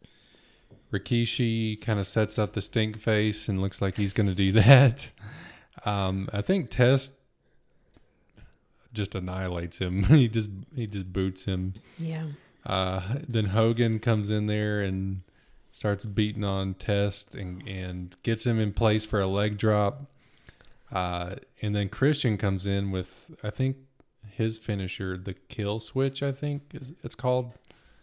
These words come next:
Speaker 1: I didn't double check that, but that's what I remember.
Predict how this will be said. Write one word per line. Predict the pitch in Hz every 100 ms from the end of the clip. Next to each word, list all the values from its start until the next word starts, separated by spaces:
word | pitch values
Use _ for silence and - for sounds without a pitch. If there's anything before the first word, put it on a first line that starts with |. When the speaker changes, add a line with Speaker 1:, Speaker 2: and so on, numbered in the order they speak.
| _ -
Speaker 1:
I |
didn't | 101 98 98 131 143 -
double | 107 95
check | - 98 -
that, | 92 98
but |
that's | 98 95
what | 98
I | 92
remember. | 90 92 92 90 90